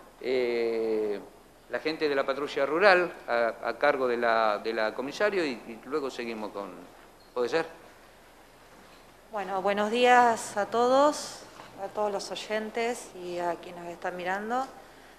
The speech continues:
Speaker 2: Primero, felicitaciones por, por los cargos al subcomisario Acevedo y acá al doctor de Cunta. Eh, más que todo, transmitirle que desde la Superintendencia de Seguridad Rural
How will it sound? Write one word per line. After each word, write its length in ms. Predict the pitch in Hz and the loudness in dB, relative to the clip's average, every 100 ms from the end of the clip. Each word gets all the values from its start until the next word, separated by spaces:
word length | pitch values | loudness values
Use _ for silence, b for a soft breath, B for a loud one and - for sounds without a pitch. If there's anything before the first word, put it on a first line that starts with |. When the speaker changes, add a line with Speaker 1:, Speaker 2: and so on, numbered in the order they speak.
| B | B
Speaker 2:
Primero, 340 | - 208 226 233 | -6 0 2 2
felicitaciones 920 | - 190 185 208 196 190 226 226 214 | 0 -6 -6 -4 -4 -2 -2 -2 -4
por, 640 | - 190 185 180 175 175 170 - - | -6 -6 -4 -2 -4 -6 -12 -20 -8
por 140 | 190 | -4
los 140 | 185 | -4
cargos 640 | - 202 202 196 202 190 - | 0 4 4 4 0 0 -2
al 220 | 175 175 | -2 -2
subcomisario 640 | - 185 185 175 - 180 180 | -4 -6 -4 -6 -6 -4 -4
Acevedo 520 | - 180 220 233 233 | -2 2 4 4 4
y 100 | 185 | 2
acá 200 | 175 185 | 0 0
al 120 | 175 | 0
doctor 320 | 170 - 180 | -4 -2 -2
de 100 | 180 | -2
Cunta. 500 | 175 214 233 247 285 311 - B B B B B B - | -4 -6 -4 0 0 -2 -10 B B B B B B -8
Eh, 580 | 208 196 190 185 180 180 175 175 170 165 160 - - - - - - | -2 2 2 2 2 -2 -8 -12 -12 -14 -18 -20 -20 -20 -20 -20 -4
más 160 | 202 | -4
que 140 | 202 190 | -2 -2
todo, 640 | 214 220 226 214 196 180 | 2 4 6 6 6 2
transmitirle 840 | - 190 185 185 180 226 240 233 226 | 2 0 2 -6 -2 0 2 0 0
que 120 | 180 | 0
desde 300 | 175 170 170 | 0 0 0
la 180 | 170 165 | 0 0
Superintendencia 920 | - 175 175 165 180 180 196 190 190 | -6 -6 -6 -4 -6 -4 -6 -6 -4
de 60 | |
Seguridad 460 | 170 180 170 185 190 | -4 -4 -2 -2 -2
Rural 340 | 180 196 220 | 0 2 0